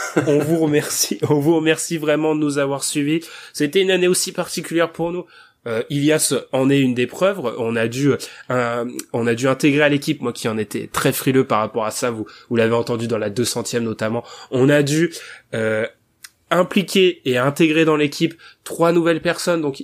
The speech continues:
Ilias ici présent, Adrien et Madiane qu'on salue. Ça a été bien fait.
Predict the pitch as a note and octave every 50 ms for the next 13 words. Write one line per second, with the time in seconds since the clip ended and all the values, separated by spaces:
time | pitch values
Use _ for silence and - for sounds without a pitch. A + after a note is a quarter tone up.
0 | - D#3 D3+ D3 D3+ D3+ D3+ C#3 - - C3 - D3+ C#3+ C#3+ - D3 C3+ C#3+ D3
1 | C#3+ - - B2+ B2+ C3+ C#3 C#3 C#3+ C#3 C#3 C3+ - - C#3 C#3 C#3 C#3 C3+ C3
2 | C3 C#3 C3 B2+ - - D3 C#3 - - C#3 C3+ C#3 C#3 C#3 - - - - -
3 | - - - D#3+ E3 D#3+ - E3+ D#3+ D3 D3+ D3+ D3+ - - D#3 D#3 D3+